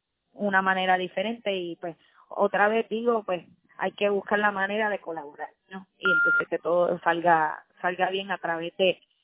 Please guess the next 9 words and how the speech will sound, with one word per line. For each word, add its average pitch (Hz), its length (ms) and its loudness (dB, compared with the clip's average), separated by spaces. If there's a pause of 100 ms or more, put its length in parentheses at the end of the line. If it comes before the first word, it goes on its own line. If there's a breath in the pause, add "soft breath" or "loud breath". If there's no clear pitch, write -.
(480)
eh, 196 260 2
escuchar 196 500 0
a 202 80 0
las 202 180 -2
otras 208 280 -6
personas 208 460 -10
de 208 100 -6
cómo 208 300 -10
ellos 202 380 -4